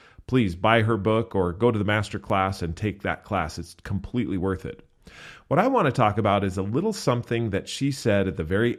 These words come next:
end of all her sessions. And it stuck out to me because, obviously, when you hear it in just a moment, it's something that I've studied for quite some time.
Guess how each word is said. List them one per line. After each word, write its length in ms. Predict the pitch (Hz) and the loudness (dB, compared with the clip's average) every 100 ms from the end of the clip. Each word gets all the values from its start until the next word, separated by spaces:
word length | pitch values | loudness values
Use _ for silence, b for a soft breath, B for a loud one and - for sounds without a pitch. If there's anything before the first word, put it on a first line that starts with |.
| - | -2
end 420 | 107 101 98 101 | 0 0 0 -2
of 180 | 92 90 - | -4 -4 -4
all 260 | 101 104 104 | 0 4 4
her 240 | 92 98 | 2 -2
sessions. 720 | 87 - 85 - 69 50 - - B B B B B _ | -4 -4 -4 -6 -10 -12 -16 -18 B B B B B _
And 220 | 139 131 | 2 4
it 160 | 123 117 | 4 0
stuck 260 | - 208 214 | 2 2 4
out 180 | 180 | 2
to 100 | - | 2
me 140 | 139 139 | -2 0
because, 640 | 120 - 127 120 113 101 113 - - | -2 2 4 6 4 0 -8 -8 -2
obviously, 840 | 110 107 101 87 - 87 117 151 - - _ - | 0 2 0 -2 -4 -4 -2 -4 -8 -18 _ -4
when 180 | 107 | -2
you 80 | 101 | -2
hear 260 | 82 123 104 | -2 0 2
it 80 | 92 | 0
in 100 | 92 | -2
just 220 | 98 - | -4 -4
a 40 | |
moment, 500 | 92 135 101 95 - B B B B | 0 2 2 0 -4 B B B B
it's 160 | 92 | -4
something 300 | - 139 135 | 2 2 2
that 100 | 113 | 2
I've 140 | 104 95 | 2 0
studied 380 | - 127 107 92 | 2 2 2 0
for 120 | 95 | -8
quite 440 | - 127 123 - | -2 0 0 -2
some 440 | - - 113 107 101 | -10 0 2 2 -2
time. 500 | 98 82 52 69 | -4 -6 -6 -14